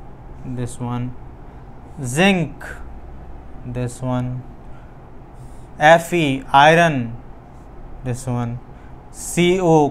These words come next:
cobalt, this one, Ni nickel, this one। ये कुछ एलिमेंट्स के नेम हैं, ये कुछ एलिमेंट्स के नेम हैं जो कि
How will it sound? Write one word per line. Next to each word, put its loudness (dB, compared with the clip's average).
cobalt, 4
this -6
one, -2
Ni 8
nickel, 0
this -6
one। -12
ये 8
कुछ 0
एलिमेंट्स 2
के 0
नेम 0
हैं, -2
ये 8
कुछ 4
एलिमेंट्स 2
के 0
नेम 0
हैं -2
जो 2
कि 2